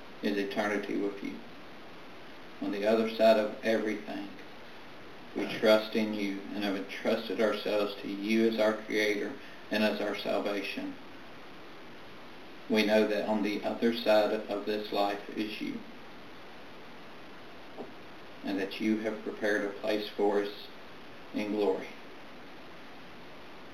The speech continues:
I ask that you honor this message and you carry it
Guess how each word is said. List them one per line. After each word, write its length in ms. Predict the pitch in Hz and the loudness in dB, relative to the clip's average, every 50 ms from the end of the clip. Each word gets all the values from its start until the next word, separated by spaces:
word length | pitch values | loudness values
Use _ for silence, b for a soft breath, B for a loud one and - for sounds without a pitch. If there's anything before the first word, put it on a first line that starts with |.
| - - - - - - - - - - - - - - - - - - - - - - - - | -12 -12 -12 -12 -12 -12 -12 -12 -12 -12 -12 -12 -12 -12 -12 -12 -12 -12 -14 -14 -12 -8 -6 -4
I 60 | - | -4
ask 300 | - 104 - - 107 - | -4 -2 -4 -4 -4 -2
that 240 | - 110 107 - - | 0 0 0 0 -2
you 100 | 95 107 | 0 2
honor 380 | 110 107 107 107 107 107 104 101 | 4 4 4 4 4 4 4 4
this 280 | 107 107 104 - - | 4 2 2 2 0
message 440 | 110 107 104 - - 107 110 104 101 | -2 -2 -2 -2 -2 -2 -2 -2 -2
and 140 | 107 104 107 | -2 -2 -2
you 80 | 107 | -2
carry 400 | 107 - 120 110 110 110 110 110 | 2 4 6 6 8 8 8 6
it 120 | 107 - | 4 4